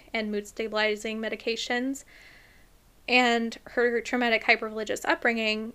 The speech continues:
and this all kinda led to her becoming conditioned to the idea that she was placed on this earth to suffer for her mother's sins and that she needed to die for it.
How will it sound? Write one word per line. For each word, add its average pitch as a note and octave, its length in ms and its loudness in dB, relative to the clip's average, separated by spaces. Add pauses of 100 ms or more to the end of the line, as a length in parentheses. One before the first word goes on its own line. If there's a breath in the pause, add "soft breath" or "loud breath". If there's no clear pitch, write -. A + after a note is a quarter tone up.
(120)
and A#3 160 -2
this A#3 160 -2
all A3+ 140 2
kinda A3+ 200 -2
led G#3 220 0
to A3+ 60 -10
her A3 160 -6
becoming G#3 340 -6
conditioned G#3+ 560 -4
to - 80 -12
the G#3 160 0
idea G#3 240 0
that - 100 -4
she - 140 -4
was G#3+ 100 -4
placed D4 280 4
on C#4 100 4
this B3 140 0
earth A3+ 220 2
to - 220 -4
suffer G#3+ 400 0
for G#3+ 180 -4
her G#3+ 100 -2
mother's G#3 320 -4
sins G3+ 280 -4
and G3 140 -8
that G3+ 220 -10
she - 160 -6
needed - 260 -6
to - 80 -8
die - 240 0
for - 260 -4
it. - 160 -2